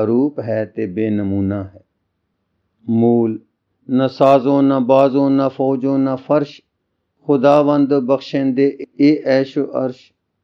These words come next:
ਅਰਥ, ਫਿਰ ਉਹ ਐਸਾ ਹੈ ਕਿ ਜਿਸ ਦੇ ਪਾਸ ਨਾ ਤਾਂ ਸ਼ਾਹੀ ਦਾ ਸਾਮਾਨ ਹੋਵੇ, ਨਾ ਬਾਜ਼ ਹੋਣ, ਨਾ ਫੌਜ ਹੋਵੇ, ਨਾ ਆਰਾਮ ਦੇ ਸਮਾਨ ਹੋਣ, ਉਸ ਨੂੰ ਉਹ ਅਰਸ਼ੀ ਖੁਸ਼ ਬਖਸ਼ਣੇ ਵਾਲਾ ਹੈ। ਮੂਲ,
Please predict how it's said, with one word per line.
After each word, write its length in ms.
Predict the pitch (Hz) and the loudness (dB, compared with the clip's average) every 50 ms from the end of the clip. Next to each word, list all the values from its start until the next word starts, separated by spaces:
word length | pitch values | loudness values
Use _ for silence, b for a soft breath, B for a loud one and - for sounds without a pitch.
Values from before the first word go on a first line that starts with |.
| _ _ _ _ _ _ _ _ _ _ _ _ _ _ _ _ _ - 123 123 | _ _ _ _ _ _ _ _ _ _ _ _ _ _ _ _ _ 0 2 2
ਅਰਥ, 200 | 113 110 - _ _ _ _ _ _ _ _ _ _ _ _ _ | 2 0 -4 _ _ _ _ _ _ _ _ _ _ _ _ _
ਫਿਰ 260 | _ _ - 175 175 170 | _ _ 0 2 4 4
ਉਹ 160 | 165 160 151 | 4 4 4
ਐਸਾ 400 | 147 147 143 - - 185 170 160 | 4 2 0 0 -2 -2 -2 0
ਹੈ 320 | 143 139 127 123 117 120 | -2 -4 -4 -4 -6 -8
ਕਿ 160 | - - 147 | -8 -8 -8
ਜਿਸ 260 | 123 107 117 143 131 120 | -6 -4 -6 -6 -6 -4
ਦੇ 180 | 117 143 139 | -4 -4 -4
ਪਾਸ 420 | 135 - - 131 127 127 127 - - | -4 -4 -2 -2 0 -2 -2 -2 -2
ਨਾ 260 | 123 123 127 127 127 | -2 0 0 -2 -4
ਤਾਂ 220 | 127 135 127 120 | -4 -4 -6 -6
ਸ਼ਾਹੀ 420 | 117 - - 131 123 123 127 135 127 | -6 -8 -6 -4 -4 -2 -2 -4 -4
ਦਾ 180 | 113 123 123 | -2 -4 -4
ਸਾਮਾਨ 560 | 120 - - 117 107 107 107 110 113 123 139 | -4 -6 -8 -8 -6 -4 -4 -2 -2 0 0
ਹੋਵੇ, 380 | 143 127 120 117 104 113 113 113 | 0 0 -2 -2 -2 -2 -2 -2
ਨਾ 220 | 113 110 113 113 | -2 -2 -2 -4
ਬਾਜ਼ 480 | 107 92 82 110 110 117 127 139 127 117 | -4 -4 -2 0 0 2 2 0 0 -2
ਹੋਣ, 240 | 123 117 117 113 113 | -4 -4 -2 -4 -4
ਨਾ 200 | 110 110 113 107 | -2 -4 -4 -6
ਫੌਜ 420 | 110 _ 123 117 131 143 131 120 | -6 _ -4 -2 -2 -2 0 0
ਹੋਵੇ, 280 | 123 113 107 101 117 113 | -2 -2 0 0 -2 -2
ਨਾ 240 | 113 113 120 123 - | -2 -2 -4 -6 -6
ਆਰਾਮ 460 | - 113 113 113 117 120 120 127 139 127 | -2 -2 0 0 0 0 0 0 0 0
ਦੇ 140 | 127 127 | -2 -2
ਸਮਾਨ 540 | 117 - - 127 110 110 113 127 139 151 147 | -4 -6 -10 -10 -6 -4 -4 -2 0 0 0
ਹੋਣ, 340 | 131 107 107 104 104 98 95 - _ _ _ _ _ _ _ _ _ _ _ _ _ - | -2 -2 -4 -6 -6 -6 -8 -12 _ _ _ _ _ _ _ _ _ _ _ _ _ 2
ਉਸ 220 | 190 190 - - | 2 2 2 0
ਨੂੰ 120 | 196 180 170 | 2 2 2
ਉਹ 340 | 156 - 147 147 147 - - 135 | 4 4 2 2 2 2 2 2
ਅਰਸ਼ੀ 320 | 151 156 156 - - 165 147 | 2 2 0 -2 -2 -2 -2
ਖੁਸ਼ 300 | - - 135 131 - - | 0 -2 -6 -6 -6 -6
ਬਖਸ਼ਣੇ 420 | 95 117 117 - - 135 123 120 | -6 -6 -6 -6 -6 -6 -4 -4
ਵਾਲਾ 440 | 117 101 104 104 101 101 107 113 120 | -2 -2 -2 0 0 0 -2 -4 -4
ਹੈ। 200 | 101 101 - - _ _ _ _ _ _ _ _ _ _ _ _ _ _ _ _ _ _ _ _ _ _ _ _ _ _ _ _ _ _ - | -6 -10 -16 -20 _ _ _ _ _ _ _ _ _ _ _ _ _ _ _ _ _ _ _ _ _ _ _ _ _ _ _ _ _ _ -8
ਮੂਲ, 460 | 110 110 117 117 120 117 117 113 110 | -4 0 2 2 2 2 2 -2 -4